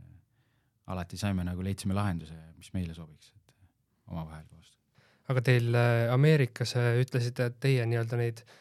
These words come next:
Speaker 2: päris crazy sid asju ei tee, et aga tihtipeale oleme siin, äh, lugenud, äh, meediast, et, äh, Eestis kokku pandavad näiteks saunad on läinud mõne kuulsuse taha hoovi, et kas teil on ka mõni selline kuulus klient kuskilt?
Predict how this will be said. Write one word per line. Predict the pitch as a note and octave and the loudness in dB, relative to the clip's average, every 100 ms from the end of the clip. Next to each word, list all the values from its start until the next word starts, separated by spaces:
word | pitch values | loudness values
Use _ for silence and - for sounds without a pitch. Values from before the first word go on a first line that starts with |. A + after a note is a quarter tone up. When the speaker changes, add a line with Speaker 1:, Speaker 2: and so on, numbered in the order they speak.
| _ - | _ 0
Speaker 2:
päris | C3+ B2+ - | 2 2 0
crazy | C#3 D#3 D3 B2 | 2 2 2 0
sid | A2+ A#2 | 0 0
asju | A#2 - A#2 | 0 -2 -2
ei | A#2 | 0
tee, | C#3 C3+ A#2 A2 | 4 4 4 0
et | A2 | -4
aga | A#2 A2+ | -2 0
tihtipeale | C3+ A#2+ A#2+ C3+ B2 A2+ | 0 0 0 2 4 4
oleme | A2+ A2 A2 | 2 0 0
siin, | A#2 A2+ | 0 0
äh, | A2+ A2 | -2 -2
lugenud, | A#2+ A#2+ A2 A2 A2 - | -2 -4 -6 -6 -10 -10
äh, | A2+ A2+ B2+ - - _ | -10 -10 -12 -18 -20 _
meediast, | C3+ C#3 A#2 A#2 A2+ B2 | 6 6 6 0 0 -2
et, | A2+ - - | -4 -4 -4
äh, | A2+ A2 A2+ A2 C3+ | -2 -2 -2 -6 -2
Eestis | C3 B2 - A#2 | 0 0 -2 0
kokku | C3 - | 0 0
pandavad | A#2+ A#2 A#2 A2+ A2+ | 0 0 0 -2 -2
näiteks | A#2 A#2 - - | -2 -2 -2 2
saunad | C3+ C3+ A2+ A2+ | 4 6 2 0
on | A2+ | 0
läinud | A#2+ A#2 A2+ | 2 0 0
mõne | A#2+ A#2 | 0 0
kuulsuse | A2+ C#3 A2+ G#2+ G#2+ G#2 | 0 0 0 -2 -6 -4
taha | A2 A2 A2+ | -2 0 0
hoovi, | A2+ A2+ G#2+ G#2 | 0 -2 -2 -8
et | |
kas | - A2 | -6 -6
teil | - C3 A#2+ | 0 2 2
on | |
ka | B2 | 2
mõni | B2 A#2+ A2 | 2 0 -2
selline | A#2 A2 A2 A2 - - - _ _ - | -2 -2 -2 -2 -6 -20 -20 _ _ -4
kuulus | C#3+ C3 A2+ G#2+ | 0 2 2 0
klient | - A#2+ A#2+ A#2 - - - _ | 2 4 4 0 -10 -20 -20 _
kuskilt? | - A2+ - G#2+ G2+ - - | -10 -10 -8 -10 -10 -16 -20